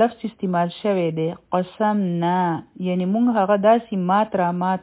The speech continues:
کړل، ټوکړې ټوکړې مو کړل، چوري چوري مو کړل. من قریة، د کلونه، ډیر زیات داسې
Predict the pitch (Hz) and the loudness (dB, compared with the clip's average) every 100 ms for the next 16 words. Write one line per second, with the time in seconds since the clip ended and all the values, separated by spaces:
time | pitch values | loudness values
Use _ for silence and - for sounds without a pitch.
0 | - 165 156 - _ _ _ _ 190 185 | -4 -4 -4 -10 _ _ _ _ -10 -4
1 | 208 240 247 214 - 202 220 190 - 170 | 2 4 4 0 -2 0 0 -2 -2 -4
2 | 160 160 - 190 233 226 208 214 214 175 | -4 -8 -6 -4 -4 -4 -2 0 -2 -4
3 | - 165 156 - _ _ 170 190 208 208 | -4 -4 -4 -12 _ _ -6 -2 -2 -2
4 | 202 196 208 196 185 185 220 226 185 165 | -2 0 4 4 4 0 -2 -2 -4 -2
5 | 170 180 208 190 170 156 - - 175 262 | -2 0 0 0 -2 -4 -6 -6 0 2
6 | 254 185 185 254 254 185 185 185 | 2 0 0 0 0 0 0 0